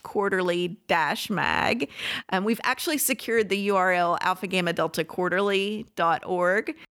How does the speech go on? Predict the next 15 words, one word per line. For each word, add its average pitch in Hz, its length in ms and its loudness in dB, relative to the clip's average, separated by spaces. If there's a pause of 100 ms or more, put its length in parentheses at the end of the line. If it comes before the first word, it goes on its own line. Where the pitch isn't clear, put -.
(160)
We'll 208 80 0
see 262 260 0
if 254 160 0
we've 233 140 -4
got 202 180 2
the 180 80 -12
referrer 180 840 2 (120)
matched 175 400 0
up 180 240 0
by 202 80 0
the - 100 -2
time 160 320 0
this 160 160 -6
podcast 170 600 -2
drops, - 520 -2